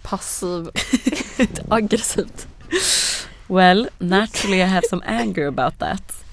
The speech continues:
Speaker 1: <laughs> Säger man helt lugn till
Speaker 2: Ja.
Speaker 1: någon som berättar att den precis har krympt ens tröja i tvätten eller sånt där. <laughs>
Speaker 2: Det kändes nära. Har det,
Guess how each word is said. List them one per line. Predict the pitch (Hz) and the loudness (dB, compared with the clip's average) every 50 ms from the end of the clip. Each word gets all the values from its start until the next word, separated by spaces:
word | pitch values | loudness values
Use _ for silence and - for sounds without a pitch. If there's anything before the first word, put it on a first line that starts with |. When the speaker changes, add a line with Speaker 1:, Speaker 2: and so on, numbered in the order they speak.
| 254 - - 247 202 - 240 220 | -6 0 0 0 2 2 -2 -2
Speaker 1:
<laughs> | |
Säger | - - 190 196 196 | 0 0 2 2 4
man | 196 190 180 - - | 4 2 0 0 -6
helt | - - - 190 180 175 - - - - - | -8 -4 -2 0 0 0 -2 -4 -10 -14 -8
lugn | - 180 180 185 185 196 220 262 254 277 - - - - - - - - - - - - - - - | -4 -2 0 0 2 4 4 4 2 0 -4 -8 -16 -18 -18 -18 -18 -18 -20 -20 -20 -20 -20 -16 -2
till | - 208 | 0 2
Speaker 2:
Ja. | 156 | 2
Speaker 1:
någon | 180 190 | 2 2
som | 190 175 | 0 -2
berättar | 180 170 180 - - 165 | -2 -4 -4 -4 -6 -6
att | 160 | -6
den | 175 170 | -8 -8
precis | - 180 175 160 165 | -8 -8 -10 -8 -6
har | 175 160 156 160 - - - | -4 -4 -6 -6 -8 -12 -14
krympt | - - - 175 185 185 175 180 185 190 - - | -8 -6 -2 0 0 0 0 0 -2 -4 -6 -8
ens | - 175 - | -10 -10 -6
tröja | - 175 160 165 170 | -4 -4 -4 -4 -4
i | 180 | -4
tvätten | - 196 202 202 - 185 185 - 196 185 | -4 -4 -6 -2 -4 -4 2 2 2 4
eller | 190 196 | 4 0
sånt | 185 214 185 | 0 6 10
där. | - - 294 508 | 10 10 10 8
<laughs> | 539 - - - - - - - - - - - - - - - - - - - - - - - - - - 311 - - - - | 4 0 0 -4 -6 -6 -12 -14 -18 -18 -18 -20 -20 -20 -20 -20 -20 -20 -20 -20 -18 -14 -12 -10 -8 -6 -8 -8 -8 -8 -6 0
Speaker 2:
Det | 190 214 | 0 2
kändes | - 370 302 233 196 202 | 2 2 0 0 0 2
nära. | 262 208 185 175 165 156 156 165 165 185 226 254 - - - - - - | 4 6 8 8 8 6 6 4 2 2 0 -4 -10 -16 -20 -20 -20 -20
Har | - - - | -12 -6 -2
det, | 190 196 208 208 | 0 0 0 -2